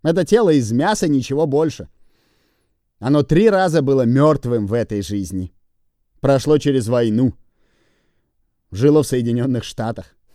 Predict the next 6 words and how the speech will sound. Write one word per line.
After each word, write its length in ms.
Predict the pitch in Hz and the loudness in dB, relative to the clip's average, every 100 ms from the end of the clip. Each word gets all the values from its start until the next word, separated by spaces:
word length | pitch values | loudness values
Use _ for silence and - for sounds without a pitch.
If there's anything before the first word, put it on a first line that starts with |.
| - _ - - - _ _ - | -20 _ -20 -20 -20 _ _ -12
<laughs> 100 | 131 - - 147 - - _ _ _ _ _ _ _ _ _ _ _ _ _ _ _ _ _ _ _ | -10 -10 -12 -14 -16 -20 _ _ _ _ _ _ _ _ _ _ _ _ _ _ _ _ _ _ _
Чем 220 | 180 180 | -2 2
я 140 | 180 | 2
больше 320 | 156 180 143 147 | 2 -2 -2 -6
всего 280 | 160 165 | -2 -2
горжусь, 600 | 143 139 120 135 233 - | 0 -2 0 -2 -2 -4